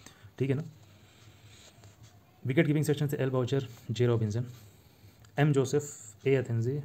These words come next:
T Tavernier, ठीक है। एक चीज़ ध्यान रखना, अगर आप risk ले सकते हो तो Tavernier की जगह S Regis के साथ जा सकते हो, ठीक है ना। Opening करता है बंदा, बहुत अच्छा player है, ठीक है। फिलहाल मैं Tavernier के साथ जा रहा हूँ। बात करते हैं ऑलराउंडर section से,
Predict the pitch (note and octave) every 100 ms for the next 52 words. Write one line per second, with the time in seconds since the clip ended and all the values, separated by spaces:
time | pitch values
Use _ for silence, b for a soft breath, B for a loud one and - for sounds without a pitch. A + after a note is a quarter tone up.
0 | - - C#3 B2+ A2+ G#2+ G#2 G#2 - -
1 | - D3 - B B B - D#3+ F3+ F3
2 | C3+ B2 A2+ B2 E3 - - - - -
3 | - B2+ C#3 C#3 C#3 C#3 - - G#2 D3
4 | C3+ - A2 C#3+ - - - - - E3
5 | E3 C3+ C3+ C3 C#3 E3 D#3 A#2+ A2+ C#3+
6 | - - - - - E3 C3+ B2+ C#3+ -
7 | A#2 A2+ G#2+ G2+ - - A2 - - -
8 | - - C#3 C#3 E3 - B2+ C3 C3+ A#2+
9 | B2+ B2+ C#3 A2+ A2 - G#2+ A2 G#2+ G2+
10 | B B - C#3+ D#3+ C#3 B2 C3+ B2+ B2
11 | A#2+ C3+ B2 A2+ G#2+ G#2 - B B B
12 | B B - B2+ B2+ B2+ C#3+ C3 B2 B2
13 | C3+ A#2+ A2+ G#2+ D3